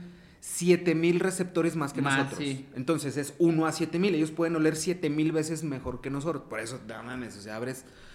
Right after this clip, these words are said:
Speaker 1: una caguama en el otro cuarto y no que te escuchen. Yo creo que la huelen, antes que escucharla, la huelen. Pero claro,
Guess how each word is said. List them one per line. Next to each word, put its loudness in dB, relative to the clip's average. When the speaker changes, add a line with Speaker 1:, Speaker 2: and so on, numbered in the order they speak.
Speaker 1:
una -4
caguama -2
en -4
el -4
otro -4
cuarto -2
y 0
no -2
que -2
te -6
escuchen. -4
Yo -4
creo -8
que -4
la -4
huelen, -2
antes -8
que -6
escucharla, -6
la 0
huelen. 2
Pero 4
claro, 4